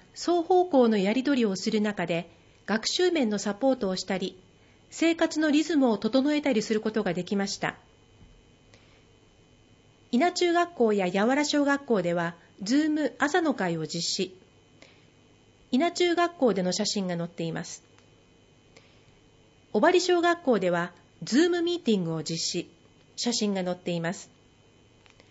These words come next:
電話連絡や家庭訪問の継続、学校ホームページで情報発信。学校ホームページを活用し、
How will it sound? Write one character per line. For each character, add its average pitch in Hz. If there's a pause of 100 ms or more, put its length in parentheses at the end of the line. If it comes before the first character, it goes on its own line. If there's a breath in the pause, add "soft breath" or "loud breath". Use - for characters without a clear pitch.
(1160 soft breath)
電 339
話 370
連 359
絡 254
や 190
家 330
庭 311
訪 330
問 196
の 165
継 214
続、 196 (480)
学 233
校 349
ホ 339
ー -
ム 330
ペ 320
ー 262
ジ 185
で 185
情 294
報 294
発 220
信。 185 (1300 soft breath)
学 240
校 370
ホ 349
ー -
ム 339
ペ 349
ー 302
ジ 220
を 180
活 202
用 226
し、 214